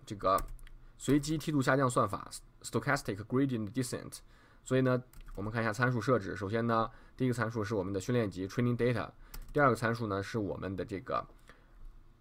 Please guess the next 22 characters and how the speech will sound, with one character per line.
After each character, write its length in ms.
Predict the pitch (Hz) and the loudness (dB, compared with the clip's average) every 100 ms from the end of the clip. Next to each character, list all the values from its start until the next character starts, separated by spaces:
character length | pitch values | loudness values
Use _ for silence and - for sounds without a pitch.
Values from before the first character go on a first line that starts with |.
| - - - - - - - - - | -20 -20 -20 -20 -20 -20 -20 -20 -12
嗯， 340 | 101 95 92 - - - - - - - - - - - - | -8 -6 -6 -10 -14 -18 -18 -18 -20 -20 -20 -12 -12 -10 -10
我 80 | - | -6
们 60 | 110 | -2
看 180 | 139 107 | 0 0
一 40 | |
下 140 | 98 | 0
啊， 80 | 78 | -2
之 120 | - | -4
前 180 | 107 110 | -4 -2
我 60 | 104 | -2
们 100 | 107 | -2
调 180 | 120 110 | 0 0
用 80 | 95 | -2
的 80 | |
这 140 | 101 98 | -4 -4
个 260 | 90 82 - - - - | -4 -4 -8 -16 -20 -20
scho-，stochastic 1080 | - - 107 - - - 107 - 131 - 104 - - | -12 -6 -6 -6 -14 -6 -4 0 0 0 -6 -10 -4
gradient 300 | 120 135 104 | 0 0 0
descent， 480 | 120 - 101 - - - - - - - - | -2 -2 -4 -6 -14 -20 -20 -20 -20 -20 -12
然 100 | 98 | -6
后 60 | 104 | -2
呢， 200 | 107 | -2